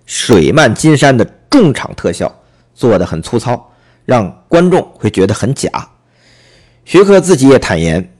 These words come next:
特效啊，把他弄得乌烟瘴气。他遇到的最大问题是搞特效的人才不足。有时候啊，也是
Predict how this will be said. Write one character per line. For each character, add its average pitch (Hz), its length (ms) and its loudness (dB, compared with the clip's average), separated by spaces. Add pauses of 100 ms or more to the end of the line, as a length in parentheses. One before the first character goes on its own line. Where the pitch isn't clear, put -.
(160)
特 180 240 4
效 131 300 4
啊， - 280 -4
把 - 140 -4
他 107 140 0
弄 101 260 0
得 82 100 2
乌 98 160 2
烟 98 160 4
瘴 87 160 -4
气。 - 200 -20 (560)
他 - 180 -2
遇 135 240 6
到 113 220 6
的 92 100 2
最 185 240 4
大 - 160 0
问 87 180 -2
题 78 300 -8 (100)
是 - 320 -8 (120)
搞 62 320 -4
特 123 180 2
效 87 300 0
的 - 120 -6 (260)
人 82 200 -6
才 - 160 -4
不 71 140 -8
足。 - 180 -20 (3000)
有 139 180 6
时 147 100 4
候 202 140 6
啊， 120 200 6
也 92 200 4
是 123 340 4